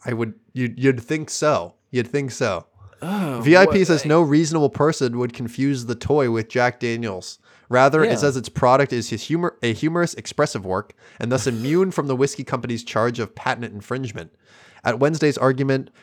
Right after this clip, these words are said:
Speaker 1: the justices struggled to reconcile their own previous decisions enforcing the nation's trademark laws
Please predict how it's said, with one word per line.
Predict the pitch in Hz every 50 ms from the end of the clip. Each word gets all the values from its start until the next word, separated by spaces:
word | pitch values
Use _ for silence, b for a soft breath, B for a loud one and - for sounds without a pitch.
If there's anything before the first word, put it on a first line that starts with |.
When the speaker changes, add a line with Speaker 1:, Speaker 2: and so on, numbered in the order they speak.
| b b b
Speaker 1:
the | 127
justices | 120 135 131 - - - 139 120 -
struggled | - - 139 151 170 185 175 -
to | - 147
reconcile | 143 147 - 165 147 - - 131 127 131 131
their | 120 113 101 -
own | 113 123 135 139 139
previous | - - 139 143 147 165 165 156
decisions | - 139 - - 135 127 117 110 107 110
enforcing | 107 110 107 - - 120 120 113 123 113
the | 107 98
nation's | 101 110 113 - 120 107 -
trademark | - - - 165 185 190 120 104 98 - -
laws | 95 92 92 95 95 -